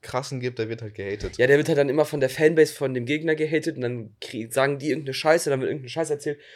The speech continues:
Speaker 2: und dann mag den keiner mehr.
Speaker 1: Und dann schließen sich halt einfach andere Leute an, weil die sagen, „Ja, die haben
Speaker 2: Ja.
Speaker 1: schon recht, dass es halt einfach langweilig ist und
Speaker 2: Ja.
Speaker 1: jetzt hate ich den auch.“
Speaker 2: Ja. Nee, aber ich muss sagen, von, von dem Technischen, was, was Red Bull liefert, finde ich sau,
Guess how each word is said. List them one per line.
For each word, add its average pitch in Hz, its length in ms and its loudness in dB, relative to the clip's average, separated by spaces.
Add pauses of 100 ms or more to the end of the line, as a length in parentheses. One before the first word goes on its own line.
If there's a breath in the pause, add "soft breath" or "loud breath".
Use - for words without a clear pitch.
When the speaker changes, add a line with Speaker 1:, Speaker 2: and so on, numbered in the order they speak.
(100)
Speaker 2:
und 123 80 -6
dann 127 140 2
mag 135 180 6
den 127 100 -4
keiner 127 280 -2
mehr. 104 280 -6
Speaker 1:
Und 107 100 -8
dann 120 120 2
schließen 143 300 -6
sich 127 160 -8
halt 117 160 0
einfach 120 300 -4
andere 123 320 -2
Leute 120 360 2
an, 117 180 -2
weil 110 120 4
die 107 80 -2
sagen, 104 240 0
„Ja, 104 260 2
die 107 140 -8
haben 113 80 0
Speaker 2:
Ja. 120 140 2
Speaker 1:
schon 117 80 4
recht, 110 220 0
dass 104 80 -2
es 104 60 -10
halt 98 100 0
einfach 101 140 -4
langweilig 104 460 -2
ist 107 160 -6
und 110 80 -4
Speaker 2:
Ja. 110 60 0
Speaker 1:
jetzt - 200 -2
hate 101 160 -4
ich - 80 -12
den 87 160 -8
auch.“ 92 220 -10 (380)
Speaker 2:
Ja. 104 240 -4 (320 loud breath)
Nee, 143 240 6
aber 127 160 4
ich 131 100 0
muss 151 160 0
sagen, 151 300 4
von, 127 340 -2
von 120 340 -4
dem 117 260 0
Technischen, 156 520 2
was, 117 220 -2
was 117 180 -2
Red 113 140 -4
Bull 139 120 -2
liefert, 131 240 -6
finde 120 180 -10
ich 120 120 -8
sau, 123 520 2